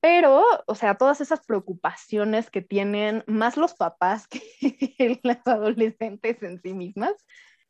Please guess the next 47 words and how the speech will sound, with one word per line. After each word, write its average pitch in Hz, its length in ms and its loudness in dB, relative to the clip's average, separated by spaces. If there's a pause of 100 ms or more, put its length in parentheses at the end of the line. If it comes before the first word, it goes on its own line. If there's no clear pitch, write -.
(240)
De 240 140 2
hecho, 254 420 4 (140)
el 220 240 4
libro 226 240 2
se 247 80 2
llama 214 220 -4
¿Qué 226 120 -8
hubole 208 280 -2
con? 214 280 -4
Porque 190 220 -10
en 175 100 -10
la 175 100 -6
portada 196 640 2
viene 190 280 -4
como 175 220 -8
con 180 120 -8
un 185 120 -4
montón 196 340 -2
de 196 120 -4
cajitas 214 760 -2 (340)
que 202 160 2
dice, 214 720 0
eh, 165 520 -8
sobre 190 480 -2
qué 208 200 -4
cosas 185 400 -2
te 180 100 -4
va 156 100 -2
a 156 40 -6
decir 175 380 -12
qué 175 160 -2
onda, 160 340 -8
¿no? 202 320 -6
O 165 100 -6
qué 220 160 -2
hubole. 156 420 -2 (360)
Es 180 160 -12
qué 240 120 -4
hubole 226 280 2
con 254 280 -4 (140)
tu 214 140 -10
cuerpo, 170 440 -8
qué 202 120 -6
hubole 190 260 -2
con 302 300 -2 (720)
el 202 220 4
ligue, 175 480 -6